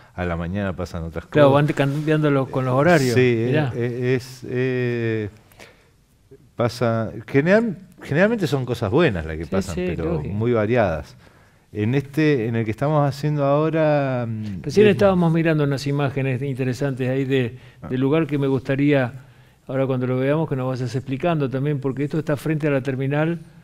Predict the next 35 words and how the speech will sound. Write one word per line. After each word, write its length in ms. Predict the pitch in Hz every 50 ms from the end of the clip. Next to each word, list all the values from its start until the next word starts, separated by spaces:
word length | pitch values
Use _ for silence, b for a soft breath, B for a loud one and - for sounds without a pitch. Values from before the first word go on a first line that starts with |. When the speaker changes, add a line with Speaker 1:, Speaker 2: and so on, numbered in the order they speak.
| B B B - -
Speaker 2:
de 80 | 131 120
la 80 | 123 113
ciudad 180 | - 135 139 135
de 40 |
Trelew, 320 | 127 131 131 135 156 151 131
justo 320 | - - 151 143 - 143
en 100 | 135 127
la 80 | 127 113
esquina. 340 | - - 175 151 131 127 90
Ahí 160 | 110 143 147
están 280 | 139 - 143 135 120
las, 200 | 117 113 113 110
las 160 | 107 120 104 117
imágenes, 480 | 123 123 117 107 98 110 107 110 98
¿no? 60 | 113
Speaker 1:
Sí, 280 | 123 151 147 143 135 135
es 120 | 139 147 135
justo 460 | - - 165 160 165 160 - 165 156
donde, 800 | 139 127 123 123 123 120 117 110 110 107 107 101 104 101 101 98
donde 340 | 98 101 107 110 107 107 110
entra 360 | 120 127 120 120 123 120 110
el, 440 | 107 104 95 95 92 90 87 85 82 78 80 78 69 - -
el 160 | - 98 90 82
colectivo. 520 | - 95 95 95 85 - - 101 87 67 - - - _ - b b b b b b b b b b b b b b b
Bueno, 300 | - 180 131 107 90 90 92 - - - - b b b b b b b b b b - _ _ - - - - - - - - - - - - - - - -
generalmente 640 | 131 123 123 139 151 175 175 165 175 180 170 - 147
como 180 | 123 120 127 135
es 80 | 143
una 240 | 156 156 139 127 131
obra 180 | 139 156 143 117
que 60 | 110
va 100 | 113 123
a 60 | 123
tardar 300 | - 113 107 117 117 110 117
tanto, 680 | - 120 123 127 120 127 123 110 101 95 90 85 82